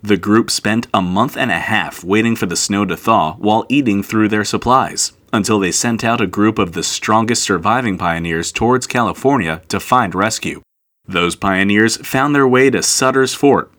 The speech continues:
and a rescue party from the fort found what remained of the Donner Party on February nineteenth, eighteen forty-seven. When they stumbled upon the survivors, the rescuers realized that as members of the party died of starvation and cold,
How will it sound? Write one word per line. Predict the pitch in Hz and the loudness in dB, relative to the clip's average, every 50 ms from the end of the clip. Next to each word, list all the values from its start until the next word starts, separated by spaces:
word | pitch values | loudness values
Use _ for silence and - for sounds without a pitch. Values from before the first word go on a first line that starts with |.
| _ | _
and | 107 107 104 | -2 0 2
a | 104 | 4
rescue | 98 113 143 185 - - - 107 95 | 4 2 2 2 -2 0 0 0 0
party | - 101 92 87 87 92 | 2 2 0 2 2 0
from | 95 - - 104 | -2 -2 -2 -2
the | 95 90 | -2 -2
fort | - - 104 104 117 127 127 | -2 0 4 4 4 4 2
found | - - 131 127 131 143 147 139 | -2 -2 0 0 2 0 0 2
what | 123 135 - - | 0 0 2 2
remained | 113 113 107 104 113 117 120 123 120 | 2 2 4 2 2 2 2 0 0
of | - 131 123 113 113 | 0 -2 -2 0 0
the | 127 117 | 0 0
Donner | 107 95 110 113 127 143 131 101 | 0 0 0 2 2 2 0 0
Party | - - 98 90 85 90 92 95 - | 0 0 0 0 0 0 0 -2 0
on | 98 98 98 | 0 -2 -2
February | 95 - - 127 135 131 127 123 123 123 123 127 123 | -2 -4 -2 -2 0 2 2 4 4 4 4 4 4
nineteenth, | 110 104 104 107 110 107 - 107 101 98 98 - - _ _ | 2 2 2 0 0 -2 -2 0 0 0 -2 -4 -10 _ _
eighteen | - 127 127 - - 104 104 110 101 | -2 -2 -2 -2 -2 0 0 0 -2
forty-seven. | - - 98 95 98 107 101 - - 98 92 - - - _ _ _ _ _ _ _ _ _ _ | 0 0 0 2 2 0 0 0 -2 -2 -2 -4 -8 -16 _ _ _ _ _ _ _ _ _ _
When | - 95 101 101 | -2 0 2 4
they | 101 101 | 2 2
stumbled | 95 - - - 139 131 - 120 95 85 | 2 0 -2 0 0 2 2 2 0 0
upon | 85 - 98 90 87 | -2 0 0 0 0
the | 82 | 0
survivors, | 80 - 87 80 85 80 82 82 85 90 92 98 - - - _ _ - | -2 -2 -2 -2 0 0 0 0 0 0 0 0 -2 -6 -10 _ _ -4
the | 101 117 120 | 0 2 2
rescuers | 110 117 131 143 - - - 143 135 135 135 135 123 - | 4 2 2 0 -2 0 2 2 4 4 4 2 2 0
realized | 95 95 107 113 110 113 117 117 117 123 120 - - - | 0 2 2 4 4 4 4 2 2 0 -4 -6 -10 -8
that | - 120 113 117 | -4 -2 0 0
as | 117 113 98 92 | 0 0 0 0
members | 98 104 117 131 139 143 143 139 139 | -2 -2 0 2 2 2 2 2 0
of | 123 104 | -2 -2
the | 98 87 | -4 -6
party | - - 113 110 110 123 120 117 | -4 -2 -2 0 2 2 0 0
died | 101 90 101 98 104 113 131 120 | -2 -2 0 0 0 0 0 -2
of | 98 85 | -2 -2
starvation | - - - - 101 110 117 104 104 104 110 - - 110 95 | -4 -4 -2 0 0 0 0 2 0 0 0 0 -2 -2 -2
and | 85 82 | -4 -6
cold, | - - 131 135 120 82 80 82 104 | -2 0 0 2 2 0 -2 -4 -8